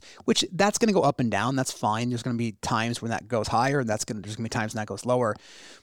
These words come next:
But the first thing is you have to get real going, "Okay, I haven't brought the level of focus that I needed to in my organization or for myself," right? You can be a solopreneur or you can run a business. Haven't brought that level of focus.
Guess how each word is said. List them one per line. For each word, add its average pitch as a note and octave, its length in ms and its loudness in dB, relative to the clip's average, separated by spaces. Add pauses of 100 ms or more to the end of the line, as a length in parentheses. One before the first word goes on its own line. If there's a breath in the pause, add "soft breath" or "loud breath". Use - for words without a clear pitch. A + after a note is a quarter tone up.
But - 80 -2
the - 80 2
first G#3 260 6
thing E3 120 6
is C3+ 120 6
you C#3+ 60 8
have B2+ 80 -2
to C3 80 0
get A#2 160 0
real C#3 260 6
going, A#2+ 300 0
"Okay, B2 180 0
I A#2+ 60 4
haven't C3+ 300 2
brought A#2 180 2
the A#2+ 60 -4
level A2+ 220 0
of G#2+ 80 -4
focus A2+ 360 -2
that G#2 100 -2
I G2+ 80 -6
needed G#2 280 -6
to G#2 120 -6
in G2+ 80 -4
my G2 120 -6
organization F2+ 680 -8
or B2+ 140 -2
for - 120 -6
myself," - 540 -4
right? F2+ 240 -2
You A2 80 -10
can G2+ 120 -8
be F#2+ 120 -6
a F#2+ 60 -4
solopreneur A2+ 680 -2
or G#2 60 -6
you G#2+ 60 -8
can G#2+ 100 -10
run G2+ 140 -6
a F#2 40 -8
business. G#2+ 480 -6 (100)
Haven't D3 280 0
brought A2+ 240 2
that G#2 100 0
level G#2 220 -6
of - 60 -12
focus. - 420 -8